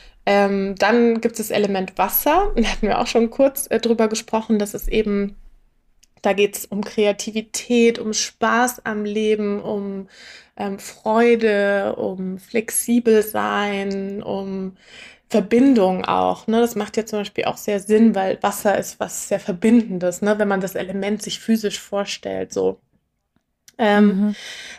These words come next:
Speaker 1: dann, äh, gibt's das Element Feuer, das steht f-, sehr für Disziplin, Leistung,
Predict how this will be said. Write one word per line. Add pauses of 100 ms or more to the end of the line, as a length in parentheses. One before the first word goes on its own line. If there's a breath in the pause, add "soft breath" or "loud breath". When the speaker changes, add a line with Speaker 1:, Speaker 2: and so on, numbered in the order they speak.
(160)
Speaker 1:
dann,
äh,
gibt's
das
Element
Feuer,
das
steht
f-,
sehr
für
Disziplin,
Leistung,